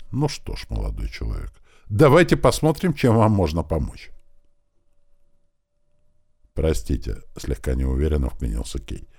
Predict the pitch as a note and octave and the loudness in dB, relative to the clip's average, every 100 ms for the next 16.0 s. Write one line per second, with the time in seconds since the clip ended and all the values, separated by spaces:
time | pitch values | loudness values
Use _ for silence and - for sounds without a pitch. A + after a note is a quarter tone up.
0 | - - - - A#2+ A#2+ D#2 A1+ - - | -20 -20 -4 2 4 4 2 -4 -10 -16
1 | _ A#2 - - D3+ F3 D#3+ - - A#2 | _ 2 2 4 4 6 4 4 4 6
2 | G2+ F2+ F#2+ E2+ G#2 - F#2+ F2+ F#2+ - | 6 6 2 0 -2 0 0 0 -2 -2
3 | - B1 A#1+ A#1+ - - G1+ G1+ - - | -4 -4 -6 -8 -6 -8 -6 -8 -10 -12
4 | - - - - - - - - _ _ | -14 -20 -20 -20 -20 -20 -20 -20 _ _
5 | _ _ _ - C2 D2 C2+ C#2 C#2 D2 | _ _ _ -4 0 0 0 -2 -2 -2
6 | C#2+ C2+ C#2 D#2 B2+ - - G2+ D#2+ E2 | -2 0 0 -2 -4 -6 -4 -2 0 0
7 | D2+ E2+ - - G1+ G1+ _ _ - - | -2 -2 -4 -6 -8 -10 _ _ -10 -2
8 | G2 E2 F#2 F#2+ E3+ G3+ F#3 - - - | 0 0 0 2 0 0 -2 -2 -6 -14
9 | - - - _ _ - _ _ _ _ | -16 -20 -20 _ _ -20 _ _ _ _
10 | _ _ _ _ _ _ _ _ _ _ | _ _ _ _ _ _ _ _ _ _
11 | _ - B1 A1+ - - D#3 - D#2+ D2 | _ -8 -6 -4 -6 -4 -4 -2 -4 -2
12 | F2+ A2 A#2+ - - - - - - - | -2 -2 -4 -8 -12 -14 -20 -20 -20 -20
13 | - - - - - _ _ _ - G#2 | -20 -20 -20 -20 -20 _ _ _ 0 4
14 | G2+ G#2+ G#2+ A#2+ A2 A#2+ G#2 G#2+ A2 G#2+ | 6 6 6 4 6 6 6 6 6 6
15 | G#2 G2 - - A#2 F2+ A#1+ G#1 G#1+ | 4 4 0 2 4 4 2 0 -4